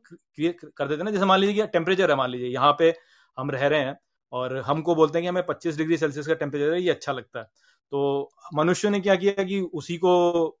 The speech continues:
एक प्रकार से बना दिया कि भाई हाँ, पच्चीस डिग्री सेल्सियस टेम्परेचर है जो मेरे लिए, अ, ठीक है। अब कोई ऐसा प्राणी हो सकता है जो कि, जिसको कि पचास डिग्री सेल्सियस अच्छा लगता हो,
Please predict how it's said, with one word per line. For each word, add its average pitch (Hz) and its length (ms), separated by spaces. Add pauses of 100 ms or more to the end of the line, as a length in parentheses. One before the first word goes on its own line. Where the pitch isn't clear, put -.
एक 143 140
प्रकार 151 180
से 151 80
बना 139 200
दिया 143 140
कि 143 100
भाई 147 140
हाँ, 135 280
पच्चीस 131 280
डिग्री 135 160
सेल्सियस 127 320
टेम्परेचर 127 320
है 175 60
जो 175 120
मेरे 143 160
लिए, 185 220 (400)
अ, 120 180 (600)
ठीक 143 280
है। 123 120 (340)
अब 139 120
कोई 160 140
ऐसा 165 180
प्राणी 196 260
हो 202 80
सकता 208 240
है 220 60
जो 190 140
कि, 196 200
जिसको 151 260
कि 156 240 (180)
पचास 151 320
डिग्री 190 180
सेल्सियस 185 260
अच्छा 185 220
लगता 160 240
हो, 147 160